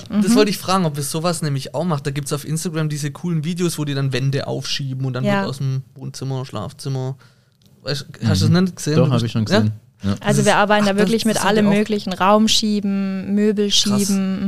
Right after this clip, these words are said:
Speaker 2: mhm. Ja.
Speaker 1: Das ist mega interessant.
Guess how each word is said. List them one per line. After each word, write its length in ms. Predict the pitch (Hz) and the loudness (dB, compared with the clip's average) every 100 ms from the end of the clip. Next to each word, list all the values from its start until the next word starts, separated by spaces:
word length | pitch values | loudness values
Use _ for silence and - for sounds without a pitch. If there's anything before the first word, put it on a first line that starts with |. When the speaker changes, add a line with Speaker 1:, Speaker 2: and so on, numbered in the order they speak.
| 175 | 0
Speaker 2:
mhm. 220 | 202 233 - _ 214 | 0 -2 -6 _ -6
Ja. 240 | 208 208 _ _ _ _ _ _ _ _ _ _ _ - | -6 -6 _ _ _ _ _ _ _ _ _ _ _ -8
Speaker 1:
Das 140 | 131 | -6
ist 120 | 123 127 | -4 -2
mega 300 | 123 123 123 | -2 -2 -2
interessant. 760 | 127 139 123 123 117 120 - | -4 -6 -6 -4 -4 -6 -10